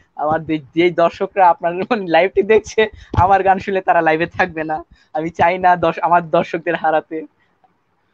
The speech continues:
তো প্রিয় দর্শক, আপনারা যারা এই মুহূর্তে লাইভটি দেখছেন, তাদের সকলকে জানাবো আপনারা দৈনিক আনন্দবাজার পত্রিকা পেজে like দিয়ে রাখবেন। আমাদের প্রতিদিনই এরকম সুন্দর সুন্দর live হয় এবং সেই লাইভগুলো যাতে আপনারা কোনো miss না করেন, এবং যারা দেখছেন লাইভটি share করে দিবেন।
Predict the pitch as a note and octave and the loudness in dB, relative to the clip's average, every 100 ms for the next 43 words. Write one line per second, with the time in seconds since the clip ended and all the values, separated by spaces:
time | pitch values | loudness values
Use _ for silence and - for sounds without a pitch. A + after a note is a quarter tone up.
0 | _ D#3 - F3 E3+ E3 - F3+ E3+ F3 | _ -10 -2 0 2 0 2 0 0 -2
1 | E3+ E3+ E3 E3 E3+ F3 D3+ D3+ D#3+ E3 | 0 0 0 -2 -4 -2 -2 -4 -6 -6
2 | D#3+ F3 E3 D#3 D#3+ E3 D3+ F3 E3 F3 | -6 -8 -6 -6 -4 -4 -4 -6 -4 0
3 | D#3 D3 D#3 D#3 - D#3+ D3 D3+ D3+ D3 | 0 0 0 -2 -2 -6 -6 -6 -4 -4
4 | D3 D3+ D3+ - - - D3+ D3 C3+ C#3+ | -4 -12 -12 -16 -20 -10 -8 -6 -2 -2
5 | D#3 F#3 E3 D3+ D3 F3 - - - D3+ | 0 0 0 -2 -10 -12 -16 -16 -10 -4
6 | D#3 E3+ F3 F3+ E3 F3 E3+ D#3+ E3+ D#3 | -4 -4 -6 -8 -8 -4 -4 -6 -8 -8
7 | D#3+ D#3 - D#3 D3+ C#3+ D#3 - D#3 F#3 | -10 -10 -8 -4 2 4 2 2 2 2
8 | - - - C#3 D3+ - D3+ D3+ D3 D#3 | -6 -14 -4 -4 -4 -6 0 0 0 0
9 | D3+ D3 D3+ D3 D3+ D3+ C#3 - C#3+ C3+ | 0 2 0 0 2 0 0 -8 -6 -4
10 | D#3+ - E3+ D#3 D#3+ F#3 - D3 D3+ D3 | -4 -4 -4 -4 -8 -8 -8 -6 -6 0
11 | D3 C#3+ D#3 - F3 D3 - E3 - F3+ | 2 2 -2 -6 -6 -4 -4 -10 2 2
12 | F#3+ G3 F3 E3 D#3+ | 2 0 -2 -2 -4